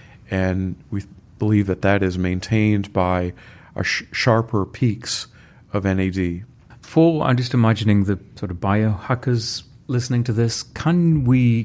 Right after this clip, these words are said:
Speaker 2: get a test ourselves, a blood test, to tell us what our N A D level is?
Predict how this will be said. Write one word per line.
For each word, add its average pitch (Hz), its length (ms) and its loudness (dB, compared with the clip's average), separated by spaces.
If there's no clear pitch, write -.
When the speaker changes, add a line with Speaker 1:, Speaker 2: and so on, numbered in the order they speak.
Speaker 2:
get 107 160 2
a 95 60 2
test - 640 -4
ourselves, 113 800 0
a 104 80 -2
blood 113 280 0
test, 123 320 0
to 113 80 -4
tell 104 240 -4
us 101 220 -2
what 101 160 -4
our 98 260 0
N 104 120 -2
A 98 140 -2
D 98 180 -2
level 98 380 -6
is? - 300 -6